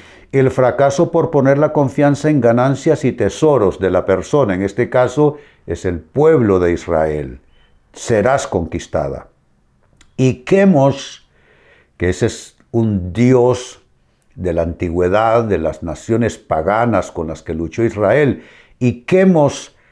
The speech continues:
saldrá al destierro junto con sus sacerdotes y sus príncipes. Es la confianza, amigos, mal puesta, mal dirigida.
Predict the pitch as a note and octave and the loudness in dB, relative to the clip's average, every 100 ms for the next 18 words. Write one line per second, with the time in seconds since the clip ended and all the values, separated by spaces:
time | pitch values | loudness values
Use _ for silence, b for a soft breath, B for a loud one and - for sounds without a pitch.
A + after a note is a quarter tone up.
0 | _ - - - B2+ B2 C#3 D#3 D3+ D3 | _ -20 -8 0 2 2 2 2 2 0
1 | - - D3 D#3 D3+ C#3+ C#3+ C3 - B2 | -2 -2 0 2 2 2 2 2 2 0
2 | B2+ A#2+ - A2+ A2+ G#2+ A2 F#2+ G2 C#3 | 0 0 -2 -2 0 0 0 0 0 0
3 | C#3 A#2 G#2 F#2 F2+ - _ G#2 G#2+ F#2+ | 0 -4 -4 -6 -8 -10 _ -2 -2 -4
4 | - D2+ - E2 - _ B B B B | -6 -12 -10 -12 -12 _ B B B B
5 | B B B B2+ C#3+ D3+ - B2 G#2 - | B B B 0 2 2 0 -2 -2 -2
6 | F#2 F2 - C#3 C#3+ C#3 - C#3 B2+ A#2+ | -4 -4 0 2 2 0 0 2 2 0
7 | - _ _ _ _ _ G#2 G2+ B2 B2+ | -8 _ _ _ _ _ -2 2 2 2
8 | B2 A#2 - - - G2 A#2+ C3+ C3 A#2+ | 2 0 -2 -10 -4 0 2 2 4 4
9 | G2+ F#2 - F2 E2 - - - - _ | 2 0 -4 -4 -4 -10 -12 -12 -12 _
10 | - - _ _ - G#2+ B2 C3 B2+ A#2 | -20 -20 _ _ -8 -2 0 2 2 2
11 | F#2+ F2+ E2 - F2+ E2 D#2 - | 0 -2 -6 -6 -8 -8 -10 -14